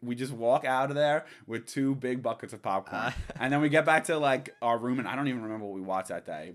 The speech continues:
Speaker 2: uh,
Speaker 1: but
Speaker 2: like, Angry Birds two, I
Speaker 1: It was
Speaker 2: think.
Speaker 1: something
Speaker 2: We
Speaker 1: like
Speaker 2: were, like,
Speaker 1: that.
Speaker 2: planning on watching an amazing movie, and then we just, as normal, it was very frequent for us in college to just fall and watch a
Speaker 1: Yeah, on
Speaker 2: really
Speaker 1: Saturdays in
Speaker 2: horrible
Speaker 1: college,
Speaker 2: movie.
Speaker 1: we would just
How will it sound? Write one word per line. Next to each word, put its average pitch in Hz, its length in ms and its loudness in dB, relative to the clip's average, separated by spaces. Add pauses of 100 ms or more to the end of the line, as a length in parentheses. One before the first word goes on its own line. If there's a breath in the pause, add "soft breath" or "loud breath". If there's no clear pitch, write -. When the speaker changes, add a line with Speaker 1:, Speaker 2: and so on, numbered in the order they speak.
Speaker 2:
uh, 107 80 -2
Speaker 1:
but 98 80 -2
Speaker 2:
like, 104 280 0
Angry 107 280 -4
Birds 98 300 -6
two, 90 320 -6 (100)
I 98 100 -4
Speaker 1:
It 131 120 -6
was 135 140 -2
Speaker 2:
think. 185 200 2
Speaker 1:
something 190 100 2
Speaker 2:
We 156 120 4
Speaker 1:
like 156 60 2
Speaker 2:
were, 160 80 4
like, 160 180 6
Speaker 1:
that. - 60 -8
Speaker 2:
planning 147 320 0
on 139 100 -2
watching 131 280 -2
an 120 60 -4
amazing 113 420 -4
movie, 98 360 -6
and 98 100 -6
then 98 120 -6
we 95 80 -8
just, 101 260 -10 (160)
as 104 240 -6 (160)
normal, 90 560 -10
it 110 80 -8
was 101 140 -10
very 107 220 0
frequent 107 340 -8
for 104 100 -4
us - 140 -6
in 98 80 -10
college 92 440 -6
to 92 180 -8 (340 soft breath)
just - 240 -8 (680)
fall 95 440 -6
and 92 380 -12
watch 87 340 -8
a 90 240 -8 (120)
Speaker 1:
Yeah, 123 220 0
on 117 180 -4
Speaker 2:
really 135 160 -2
Speaker 1:
Saturdays 160 400 8
in 147 80 4
Speaker 2:
horrible - 120 2
Speaker 1:
college, 135 340 6
Speaker 2:
movie. 131 100 -2
Speaker 1:
we 135 60 0
would 127 120 -2
just 123 240 -6